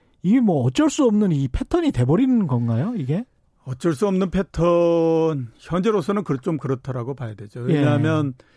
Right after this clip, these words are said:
Speaker 2: 그 수정을 할 수 있는 시간 자체를 놓쳐버렸기 때문에
Speaker 1: 음.
Speaker 2: 그렇습니다. 그러니까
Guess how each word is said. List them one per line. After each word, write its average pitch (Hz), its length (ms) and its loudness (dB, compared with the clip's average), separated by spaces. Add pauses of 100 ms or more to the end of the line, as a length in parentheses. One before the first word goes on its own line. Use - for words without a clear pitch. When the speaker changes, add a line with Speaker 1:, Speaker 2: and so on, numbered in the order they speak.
(200)
Speaker 2:
그 139 520 -2
수정을 233 480 -2
할 202 160 0
수 - 160 -6
있는 165 220 0
시간 151 420 -4
자체를 135 520 -6
놓쳐버렸기 151 600 -4
때문에 160 320 -8
Speaker 1:
음. 143 120 -4
Speaker 2:
그렇습니다. 120 500 -12
그러니까 143 540 -2